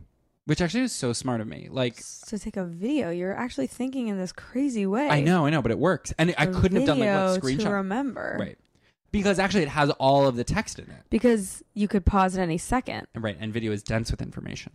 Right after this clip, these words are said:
Speaker 2: And you have so much. It's actually, like, a bit, how many frames per minute? That's the whole thing.
Speaker 1: Exactly. I, it actually is crazy because I had truly,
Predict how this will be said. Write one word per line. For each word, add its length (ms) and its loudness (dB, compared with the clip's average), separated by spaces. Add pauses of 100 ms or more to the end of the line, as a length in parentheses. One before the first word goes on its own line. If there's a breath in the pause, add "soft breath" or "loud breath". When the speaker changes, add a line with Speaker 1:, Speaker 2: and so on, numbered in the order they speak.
Speaker 2:
And 140 -2
you 100 2
have 220 0
so 920 2 (180)
much. 760 -2 (420)
It's 120 -4
actually, 260 2
like, 180 2 (160)
a 40 -4
bit, 180 -2 (120)
how 120 0
many 160 2
frames 300 -2
per 100 -8
minute? 300 -4 (400)
That's 180 -2
the 60 -2
whole 220 -2
thing. 280 -4
Speaker 1:
Exactly. 460 -8
I, 80 4
it 220 4
actually 280 0
is 80 2
crazy 240 2
because 220 2
I 80 2
had 280 -2 (420 soft breath)
truly, 440 4